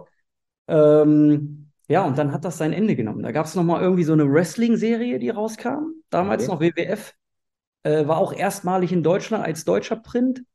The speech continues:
Speaker 1: Da war ich noch drin, hab das noch mal einmal mitgenommen und dann war das Thema passé. Ihr kennt die Geschichte, die haben wahrscheinlich schon mittlerweile fünfzig Leute, hundert Leute euch erzählt,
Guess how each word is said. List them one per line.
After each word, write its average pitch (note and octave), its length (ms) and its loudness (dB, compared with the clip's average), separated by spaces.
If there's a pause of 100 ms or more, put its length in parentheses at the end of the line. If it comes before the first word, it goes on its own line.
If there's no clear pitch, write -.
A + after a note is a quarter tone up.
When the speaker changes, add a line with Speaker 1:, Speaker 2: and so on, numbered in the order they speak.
(200)
Speaker 1:
Da D3 140 -2
war F3 120 0
ich - 120 -4
noch G3 140 -2
drin, B3 520 2
hab E3 180 -8
das G3+ 160 -2
noch G3+ 100 0
mal F#3+ 140 -2
einmal F#3 220 -2
mitgenommen G#3 460 -2
und D#3+ 180 -4
dann D#3+ 160 0
war D3+ 80 -2
das D3+ 160 -6
Thema D3+ 300 -2
passé. - 380 -6 (680)
Ihr C3 120 -4
kennt F3 260 2
die E3+ 120 2
Geschichte, E3 400 2
die D3 120 0
haben E3 140 0
wahrscheinlich D#3+ 460 -2
schon D#3+ 420 -2 (220)
mittlerweile D#3+ 500 4
fünfzig E3 460 -4
Leute, F3 340 6
hundert G#3 280 4
Leute F3 300 4
euch D3 160 -4
erzählt, F3 460 -6